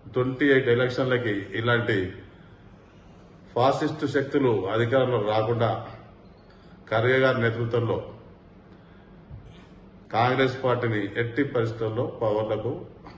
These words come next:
ప్రభుత్వం ఏర్పాటు చేసే దిశగా వాళ్ళ నేతృత్వంలో ఏర్పాటుని కోరుకుంటూ,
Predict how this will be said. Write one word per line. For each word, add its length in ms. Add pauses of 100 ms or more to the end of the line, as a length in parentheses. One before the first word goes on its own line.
(220)
ప్రభుత్వం 440
ఏర్పాటు 360 (760)
చేసే 260
దిశగా 800 (920)
వాళ్ళ 200
నేతృత్వంలో 520
ఏర్పాటుని 420
కోరుకుంటూ, 580